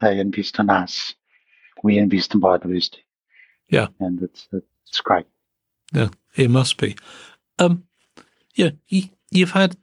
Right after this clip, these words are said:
Speaker 2: you've had sort of a, an interesting career, and clearly the work you're doing now is, is fascinating and, and very important considering that, you know, the state of the environment is globally.
Speaker 1: Yeah.
Speaker 2: But, um,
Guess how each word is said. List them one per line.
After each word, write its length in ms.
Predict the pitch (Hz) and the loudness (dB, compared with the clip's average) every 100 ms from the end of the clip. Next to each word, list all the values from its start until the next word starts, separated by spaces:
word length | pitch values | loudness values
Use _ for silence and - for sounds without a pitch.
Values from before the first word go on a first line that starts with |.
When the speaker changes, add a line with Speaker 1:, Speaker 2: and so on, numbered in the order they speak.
| - | -4
Speaker 2:
you've 220 | 170 165 | -2 0
had 240 | - 185 180 - | 2 0 -2 -6
sort 300 | - 170 156 | 0 2 2
of 120 | 139 | 2
a, 160 | 139 143 - | 0 -2 -2
an 160 | 156 160 | 0 2
interesting 560 | 170 - 147 - 139 | 2 2 0 0 -4
career, 480 | - 135 139 135 113 | 0 2 4 4 2
and 160 | 107 - | -2 -2
clearly 300 | 156 143 131 | 0 0 0
the 100 | 131 | 2
work 320 | 131 135 - | 2 0 0
you're 100 | 127 | 0
doing 380 | 117 131 117 120 | 2 2 2 0
now 520 | 127 123 113 117 - _ _ _ _ _ - | 0 -2 -2 -8 -14 _ _ _ _ _ -4
is, 220 | 131 - | -2 0
is 180 | 135 - | -2 0
fascinating 800 | 160 147 - 127 117 104 - 113 | 2 2 2 2 0 0 -2 0
and, 220 | 113 131 | 0 -2
and 120 | 131 123 | -2 2
very 200 | 131 123 | 2 2
important 560 | 113 139 135 - 107 | 2 2 2 -2 -6
considering 640 | - 110 127 113 110 107 110 | -4 -2 0 2 2 0 -2
that, 260 | 104 - | -4 0
you 100 | 143 | -2
know, 60 | 98 | 0
the 80 | 113 | 0
state 500 | - 139 123 113 131 | 0 2 0 0 -2
of 80 | 113 | 2
the 120 | 113 | 2
environment 540 | 110 117 110 110 104 | 2 2 2 -2 -2
is 140 | 113 104 | -4 0
globally. 600 | 123 131 113 113 113 - _ - | 2 2 0 -8 -12 -14 _ -6
Speaker 1:
Yeah. 220 | 95 87 _ _ - | -4 -6 _ _ -2
Speaker 2:
But, 360 | 180 180 - | -2 -2 0
um, 280 | 175 165 | 2 2